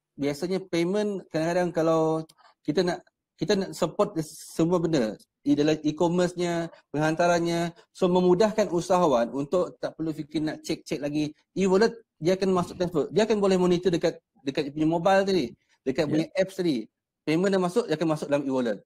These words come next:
Speaker 1: So payment dah okey. So dia akan transaksi tu live. Transaksi live, setiap bahagian-bahagian punya order tu, dia boleh, boleh monitor dengan mudah, tak payah buka dia punya untuk online, online apa,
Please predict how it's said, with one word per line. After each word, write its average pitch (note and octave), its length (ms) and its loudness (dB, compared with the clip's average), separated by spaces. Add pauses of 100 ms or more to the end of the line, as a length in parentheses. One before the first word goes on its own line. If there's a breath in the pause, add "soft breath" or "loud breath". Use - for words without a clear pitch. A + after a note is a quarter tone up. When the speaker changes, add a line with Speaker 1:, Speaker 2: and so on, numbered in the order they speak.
Speaker 1:
So E3 180 -6
payment F#3+ 300 -4
dah F3+ 160 -2
okey. - 260 -6 (240)
So F#3+ 160 2
dia G#3 160 2
akan G#3 220 -2
transaksi F#3 340 0
tu G#3 160 2
live. E3 320 2 (320 soft breath)
Transaksi F3+ 400 -2
live, G#3 320 2
setiap G#3+ 480 -2
bahagian-bahagian E3+ 640 2
punya E3+ 160 -4
order F3+ 320 0
tu, C3 240 -8 (240)
dia E3+ 160 2
boleh, F#3 240 0 (960)
boleh F3+ 480 -2
monitor F3+ 560 0
dengan F3 240 -2
mudah, E3 320 0 (320 soft breath)
tak - 160 -4
payah F3 240 -2
buka D#3 400 -4 (160)
dia C3 160 -12
punya C#3+ 400 -6 (720)
untuk - 560 -4
online, D3 800 0
online C#3+ 400 0
apa, F#3 80 -2